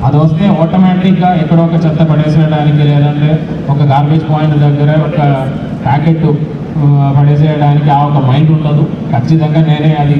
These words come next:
ప్రాపర్గా డిస్పోజ్ చేయాలనే ఒక కాన్సెప్ట్ అందరూ మైండ్లో ఎక్కుతుంది. So దయచేసి అందరికీ కూడా నా రిక్వెస్ట్ ఏంటంటే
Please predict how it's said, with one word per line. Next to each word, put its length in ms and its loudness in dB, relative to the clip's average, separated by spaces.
ప్రాపర్గా 400 0
డిస్పోజ్ 440 0
చేయాలనే 480 0
ఒక 400 -2
కాన్సెప్ట్ 340 -2
అందరూ 360 0
మైండ్లో 300 0
ఎక్కుతుంది. 360 0
So 240 -2
దయచేసి 680 0
అందరికీ 480 0
కూడా 240 0
నా 100 0
రిక్వెస్ట్ 380 2
ఏంటంటే 500 2